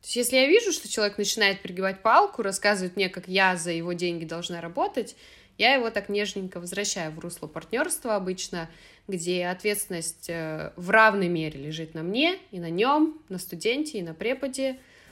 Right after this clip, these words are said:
Ну, если ему эта стратегия не по душе, мы расстаёмся, хотя, м, в моей практике такое бывает очень редко. В основном все ценят адекватный подход,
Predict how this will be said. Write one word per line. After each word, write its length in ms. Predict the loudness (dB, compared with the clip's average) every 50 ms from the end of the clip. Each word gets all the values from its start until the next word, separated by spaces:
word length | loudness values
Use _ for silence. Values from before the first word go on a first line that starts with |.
| -20 _ _
Ну, 180 | 2 4 6 6
если 300 | 6 6 4 2 0 0
ему 320 | 0 0 0 0 -2 -4
эта 160 | -4 -6 -8
стратегия 500 | -10 -12 -12 -12 -8 -6 -6 -4 -4 -4
не 120 | -4 -4 -6
по 100 | -8 -8
душе, 340 | -10 -8 -6 -6 -4 -4
мы 160 | -4 -4 -4 -6
расстаёмся, 680 | -6 -8 -10 -10 -8 -8 -8 -8 -8 -10 -10 -12 -14 -14
хотя, 480 | -14 -12 -10 -6 -4 -4 -4 -4 -6 -10 _ _ _ _ _ _ _ -18
м, 160 | -16 -16 -14 -14 -12 -12
в 140 | -10 -6
моей 200 | -4 -4 -2 -4
практике 460 | -4 -4 -6 -6 -8 -10 -18 -20 -18 -18
такое 280 | -16 -12 -8 -8 -8
бывает 360 | -8 -8 -8 -8 -10 -10 -12
очень 260 | -14 -16 -14 -12 -10 -8
редко. 440 | -8 -8 -8 -10 -14 -16 -16 -16 -18 _ _ _ _ _ _ _ _ -14
В 80 | -10
основном 420 | -10 -8 -6 -6 -6 -6 -8 -8 -8
все 180 | -8 -10 -10
ценят 380 | -10 -10 -8 -8 -8 -8 -10 -12
адекватный 480 | -12 -14 -14 -12 -12 -12 -10 -12 -14
подход, 400 | -14 -14 -14 -6 -2 0 0 0